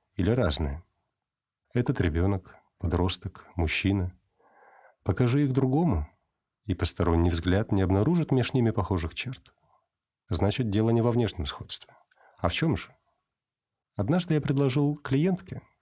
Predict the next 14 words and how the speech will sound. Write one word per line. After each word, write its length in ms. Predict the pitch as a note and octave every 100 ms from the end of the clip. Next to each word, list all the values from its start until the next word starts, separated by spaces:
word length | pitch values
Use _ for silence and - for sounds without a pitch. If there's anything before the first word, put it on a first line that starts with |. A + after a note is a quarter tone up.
| _
проделать 480 | - G#2+ C3+ D#3 C#3+
такой 260 | C#3+ D#3 C#3
же 80 | C3+
мысленный 440 | C3 - A#2 A2
эксперимент, 680 | - - G#2 F2 D2+ C#2 - - _ _ _
только, 280 | - B2 -
конечно, 340 | A#2 A2 G#2+ A2
не 100 | A2
с 100 | D3+
моими, 320 | D3+ E2 D2+
а 80 | D2
с 120 | -
её 140 | F#2
снимками. 480 | D2 E2+ D2 - -